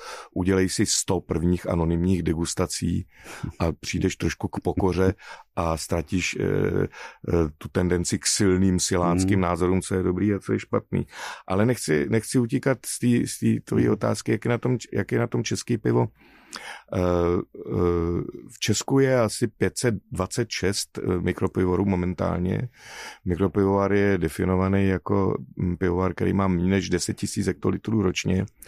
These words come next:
Speaker 1: Eh, je to hodně, bohužel celý to,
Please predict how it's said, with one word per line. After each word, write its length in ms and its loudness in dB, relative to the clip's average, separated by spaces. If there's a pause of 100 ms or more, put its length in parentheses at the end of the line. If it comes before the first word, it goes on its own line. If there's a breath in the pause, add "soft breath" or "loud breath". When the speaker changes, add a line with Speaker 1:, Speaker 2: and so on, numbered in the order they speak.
(640 loud breath)
Speaker 1:
Eh, 300 0 (120)
je 260 2
to 100 2 (240)
hodně, 640 0
bohužel 580 0 (340)
celý 280 -4
to, 220 2